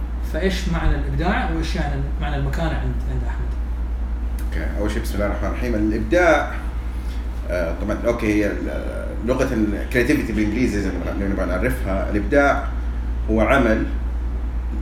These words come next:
Speaker 2: ل-، آه، يخلق، يخلق من العدم، وما يكون في، يعني، يا يكون ش-، شيء من لا شيء، يا يكون شيء قديم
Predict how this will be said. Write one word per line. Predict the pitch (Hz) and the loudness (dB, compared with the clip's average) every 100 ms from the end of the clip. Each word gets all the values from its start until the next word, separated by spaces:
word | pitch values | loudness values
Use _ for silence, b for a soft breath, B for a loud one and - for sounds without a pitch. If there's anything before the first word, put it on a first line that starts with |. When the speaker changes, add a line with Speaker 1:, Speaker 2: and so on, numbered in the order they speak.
| 98 | -2
Speaker 2:
ل-، | 95 | 0
آه، | 95 92 92 87 85 80 - - - - | 2 2 4 2 2 0 -2 -2 -4 0
يخلق، | 120 123 - 104 - 110 | 0 2 0 -2 -2 0
يخلق | 110 113 107 | 0 0 -2
من | 104 | 0
العدم، | 92 95 113 120 - - - - B B B - 98 | 2 2 2 0 -2 -4 -4 -4 B B B -4 0
وما | 110 | 0
يكون | - 117 104 - | 2 0 0 -2
في، | 95 | -2
يعني، | 95 92 98 | 0 0 4
يا | 127 | 4
يكون | 131 143 127 | 4 2 2
ش-، | - - 104 | 2 0 0
شيء | - 135 107 | 2 2 4
من | 104 104 | 4 6
لا | 123 | 4
شيء، | - 123 - - - - B B - | 4 2 0 -2 -4 -4 B B 0
يا | 110 | 2
يكون | 120 127 117 | 2 2 0
شيء | 123 120 | 2 2
قديم | 107 104 104 95 | 4 4 2 2